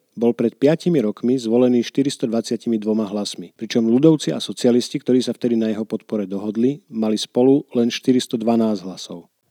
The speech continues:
Áno, ten Juncker, ktorého konšpiratívne weby označovali donedávna za nevoleného byrokrata. Prvý rozhovor budúcej Junckerovej nástupkyne pre veľké európske denníky by mohol naznačovať, že Ursula von der Leyen berie tvrdenia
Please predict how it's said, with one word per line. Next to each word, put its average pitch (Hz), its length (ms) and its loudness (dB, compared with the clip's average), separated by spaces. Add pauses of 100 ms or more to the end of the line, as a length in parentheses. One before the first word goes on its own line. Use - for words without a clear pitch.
Áno, 120 240 2
ten 147 240 6
Juncker, 135 480 8
ktorého 117 400 -2
konšpiratívne 113 720 -2
weby 110 320 -2
označovali 104 640 -6
donedávna 107 800 -4
za 98 160 -12
nevoleného 107 640 0
byrokrata. 95 640 -8 (520)
Prvý 135 240 6
rozhovor 127 480 4
budúcej 123 480 2
Junckerovej 120 400 0
nástupkyne 117 640 -4
pre 110 160 -4
veľké 113 320 -2
európske 107 400 -4
denníky 113 560 -2
by 113 80 -2
mohol 120 240 2
naznačovať, 117 720 0
že - 160 -4
Ursula 170 400 2
von 156 160 0
der 147 160 4
Leyen 127 320 2
berie 127 240 4
tvrdenia 143 640 2